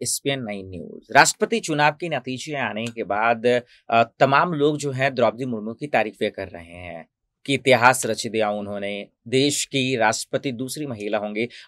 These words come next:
और तारीफ हो भी क्यों ना, उसको लेकर देश में खुशी का माहौल है, जश्न है, ये एक अच्छी बात है। लेकिन उन-, उन्होंने जिसको हराया है, जो एक तरफा जीत उन्होंने जो है दर्ज किया है,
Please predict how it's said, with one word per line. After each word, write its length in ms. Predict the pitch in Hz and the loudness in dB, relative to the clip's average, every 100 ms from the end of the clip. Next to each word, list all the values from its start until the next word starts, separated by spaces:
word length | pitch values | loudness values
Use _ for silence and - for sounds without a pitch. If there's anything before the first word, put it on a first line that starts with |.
| 190 | 2
और 60 | |
तारीफ 320 | 190 147 151 | 6 4 4
हो 180 | 139 123 | -2 -4
भी 140 | 113 98 | -4 -8
क्यों 200 | 90 90 | -10 -10
ना, 60 | |
उसको 260 | 104 - 151 | -10 -4 0
लेकर 260 | 135 143 | 2 0
देश 340 | 123 123 127 - | 0 -2 -2 -4
में 140 | 123 | -8
खुशी 380 | 107 - 135 170 | -8 -8 -4 -4
का 140 | 143 | -4
माहौल 320 | 135 127 123 131 | -6 -4 -2 -2
है, 60 | |
जश्न 340 | 117 147 - 147 | 0 0 0 -4
है, 120 | 160 - - | -4 -8 -8
ये 140 | 151 - | -6 -4
एक 100 | 147 | -4
अच्छी 240 | 127 - | -4 -4
बात 180 | 98 80 | -6 -6
है। 60 | - _ _ - - - | -10 _ _ -20 -16 4
लेकिन 220 | 202 269 | 6 6
उन-, 500 | 202 185 190 _ - | 2 -2 -8 _ -6
उन्होंने 280 | 170 175 220 | 0 4 4
जिसको 300 | 151 147 - | 2 0 -2
हराया 440 | 156 117 104 107 98 | -2 -2 -2 -2 -2
है, 220 | 82 - _ | -6 -20 _
जो 80 | - | -4
एक 180 | - 151 | -2 6
तरफा 420 | 175 151 202 190 | 6 6 8 8
जीत 320 | 135 143 160 | 8 2 -2
उन्होंने 340 | 156 131 131 131 | -2 -2 -2 -2
जो 140 | 117 | -4
है 120 | 110 | -6
दर्ज 280 | 104 113 104 | -2 -2 -2
किया 280 | - 104 101 | -10 -4 -2
है, 340 | 90 85 _ | -2 -10 _